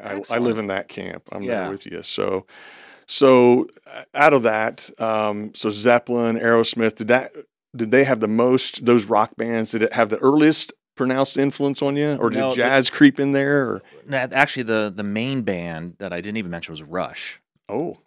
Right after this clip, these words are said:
Speaker 1: yeah.
Speaker 2: Um, they were my brother's favorite band at the time.
Speaker 1: Okay.
Speaker 2: And as a drummer, I mean, he, you know, really looked up to Neil Peart, the,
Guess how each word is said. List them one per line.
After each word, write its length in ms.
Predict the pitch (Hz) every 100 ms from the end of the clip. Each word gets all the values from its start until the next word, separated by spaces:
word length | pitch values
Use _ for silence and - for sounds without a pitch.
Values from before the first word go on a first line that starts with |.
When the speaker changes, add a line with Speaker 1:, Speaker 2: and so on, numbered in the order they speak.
| -
Speaker 1:
yeah. 760 | 254 156 107 104 98 95 92
Speaker 2:
Um, 180 | 90 90
they 280 | - 104 107
were 340 | 110 107 104 101
my 200 | 98 98
brother's 640 | 101 95 98 95 98 - -
favorite 340 | - 95 87
band 220 | 82 85 87
at 80 |
the 80 | 85
time. 460 | - 85 82 82 87
Speaker 1:
Okay. 180 | 92 110 _ _ _ _ _
Speaker 2:
And 640 | 101 98 95 95 95 92 92 -
as 180 | 123
a 60 | 117
drummer, 540 | 98 110 101 104 117 _
I 80 | -
mean, 200 | 98 98
he, 360 | 98 104 98 - -
you 80 |
know, 220 | 92 90 87
really 280 | 85 92
looked 220 | 92 95 87
up 100 | -
to 120 | 92
Neil 240 | 87 82
Peart, 320 | 78 - 85 85
the, 260 | 82 78